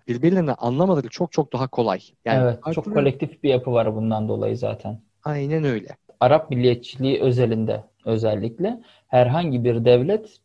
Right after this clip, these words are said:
Speaker 2: bir başka devletin poliçesini direkt olarak etkileyebilir. Yalnızca halkını kışkırtarak. Özel, işte bu gücü çok fazla kullanıyor Cemal Abdülnasır zaten iktidarı süresince. Nerede kalmıştık? İç ve dış meşruiyet meselesinde kalmıştık.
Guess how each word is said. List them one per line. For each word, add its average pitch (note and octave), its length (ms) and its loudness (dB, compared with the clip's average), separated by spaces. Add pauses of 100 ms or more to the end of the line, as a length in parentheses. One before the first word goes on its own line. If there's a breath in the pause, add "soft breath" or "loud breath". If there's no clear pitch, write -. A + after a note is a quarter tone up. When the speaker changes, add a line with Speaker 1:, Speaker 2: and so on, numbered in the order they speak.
(140)
Speaker 2:
bir E3+ 240 0
başka C#3+ 420 0
devletin C3 760 0
poliçesini E3 1080 -4
direkt F#3 280 0
olarak D3+ 280 0
etkileyebilir. B2 840 -2
Yalnızca D#3 500 0
halkını C#3+ 520 -2
kışkırtarak. - 640 -6 (180)
Özel, C3 280 0
işte C3+ 380 -2
bu E3 100 -2
gücü D#3 260 -2
çok - 220 -6
fazla A#2 340 2
kullanıyor A2+ 400 -2
Cemal A2+ 240 0
Abdülnasır A2 640 -4
zaten A2+ 340 -2
iktidarı A2 540 -2
süresince. B2 640 -4 (100)
Nerede F3 320 2
kalmıştık? B2+ 600 -4 (200)
İç - 420 -8
ve F3 280 0
dış E3 240 -2
meşruiyet A2+ 580 -4
meselesinde G#2+ 600 -6
kalmıştık. - 640 -10